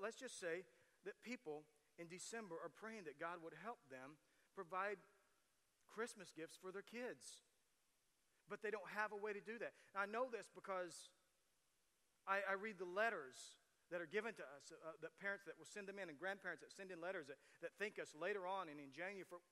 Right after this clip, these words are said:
January for what we do. So you got people that pray for, th-, pray for, you know, Christmas, "Lord, help me provide for my kids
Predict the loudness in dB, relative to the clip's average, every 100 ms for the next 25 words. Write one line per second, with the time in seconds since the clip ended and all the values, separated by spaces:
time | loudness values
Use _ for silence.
0 | -4 -2 0 -4 -4 -6 -6 -4 -4 0
1 | 0 0 -4 -20 _ _ _ _ _ _
2 | 2 6 6 6 2 0 0 0 4 4
3 | 2 0 0 0 -4 -8 -10 2 4 6
4 | 2 -6 -8 -8 -4 0 0 0 -4 -6
5 | -18 -2 2 4 2 0 -2 -4 4 6
6 | 4 2 2 4 6 6 4 -4